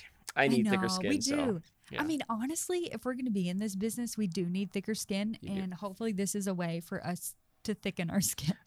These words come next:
Speaker 1: I know. So
Speaker 2: It sounds weird.
Speaker 1: it,
Speaker 2: Sorry.
Speaker 1: it, no, it, it does. I mean, it, it is. It
Speaker 2: It
Speaker 1: is
Speaker 2: does
Speaker 1: a good,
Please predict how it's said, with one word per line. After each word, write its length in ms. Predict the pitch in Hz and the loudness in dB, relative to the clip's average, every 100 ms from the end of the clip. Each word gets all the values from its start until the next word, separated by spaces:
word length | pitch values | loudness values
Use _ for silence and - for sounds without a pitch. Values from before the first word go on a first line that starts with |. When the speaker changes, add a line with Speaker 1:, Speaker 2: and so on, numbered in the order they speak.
| 110 | 2
Speaker 1:
I 60 | |
know. 220 | 113 107 127 | 4 4 0
So 380 | - - 117 110 | 0 6 8 6
Speaker 2:
It 60 | - | 4
sounds 220 | 320 180 | -2 -2
weird. 260 | 160 - 165 _ - | -4 -8 -12 _ -2
Speaker 1:
it, 40 | |
Speaker 2:
Sorry. 160 | - 131 | 0 0
Speaker 1:
it, 60 | 151 | 6
no, 120 | 143 | 6
it, 180 | 110 139 - | 6 4 2
it 100 | 123 | 2
does. 360 | 127 131 101 - 135 | 6 6 6 0 2
I 80 | |
mean, 180 | 131 120 | 4 4
it, 140 | 117 - - - | 2 0 -8 -4
it 140 | 113 | -2
is. 460 | - 127 117 101 - | 6 8 8 2 -2
It 140 | 117 | 2
Speaker 2:
It 60 | 220 | 6
Speaker 1:
is 140 | 135 123 | 6 6
Speaker 2:
does 80 | |
Speaker 1:
a 20 | 156 | 4
good, 180 | - | 4